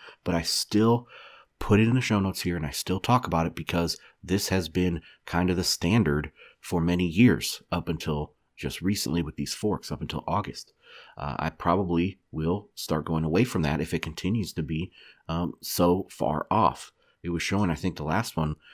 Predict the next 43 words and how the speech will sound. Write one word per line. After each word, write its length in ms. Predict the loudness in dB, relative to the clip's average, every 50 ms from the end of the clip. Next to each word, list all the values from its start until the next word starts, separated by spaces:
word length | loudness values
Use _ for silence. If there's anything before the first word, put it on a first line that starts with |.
| -20 -16 -6
it, 180 | -2 -2 -2 -2 -2
it 60 | -2
had 160 | -2 -2 0
estimated 580 | 0 -2 -4 -2 -2 0 0 0 0 -2 -2 -2
at, 100 | -2 -2
like, 180 | -4 -4 -2
negative 340 | 0 0 2 2 0 -2 -2
twenty-five 560 | -2 -4 -2 -2 -2 -2 0 0 0 0 -2
percent, 340 | -4 -10 -6 -4 -4 -4 -4 -6 -14 -20 -20 _ -4
and 100 | -2 0
it 60 | 0
was 120 | 0 2 2
only, 360 | 2 2 2 0 -2 -4 _ _ _ -10 -6
uh, 140 | -6 -6 -4
um, 280 | -4 -6 -6 -6 -8 -10 -8
you 120 | -8 -8
know, 120 | -6 -6 -4
negative 360 | -2 -2 -2 -2 -4 -6 -6
six 240 | -4 -6 -6 -6 -6
percent. 360 | -10 -8 -8 -6 -8 -8 -8
So, 280 | -4 -2 -2 -2 -4 -6 -18 -20 -20 -20 _ -14
um, 300 | -12 -10 -10 -10 -10 -14 _ _ _ _ _ _ _ _ _ _ -20 -20 -20 -20 _ _ _ _
take 200 | -4 -4 -2 0
that 180 | 0 0 0 0
for 160 | -2 -4 -2
what 120 | -2 -2 -4
it's 120 | -4 -4
worth. 200 | -6 -6 -6 -6 -12 -20 -18 -8
Fork 300 | 0 2 2 2 4 4
dot 120 | 4 4
L 140 | 6 4 4
O 160 | 4 4 4
L, 320 | 6 6 4 4 2 -2 -8 -20 _ _ -12
they 380 | -4 -2 0 2 2 0 -2 -4 _ -6
are 320 | -4 -2 0 2 2 0 0
estimating 760 | 0 -4 -6 -4 -2 0 0 0 2 2 0 0 -2 -4 -8 -8 -6
a 220 | -4 -2 0 0
negative 340 | 2 2 2 2 0 -2 -2
one 180 | 0 -2 -2 -2
percent 540 | -2 -4 -4 -2 -4 -4 -4 -4 -8 -16 _ _ _ _ _ _ _ _ _ _ -8 -6
decline 480 | -6 -6 -2 0 2 2 2 2 0 0
in 160 | -2 -4 -2
difficulty. 680 | -2 -2 -4 -4 -6 -8 -8 -8 -6 -2 -2 -2 -4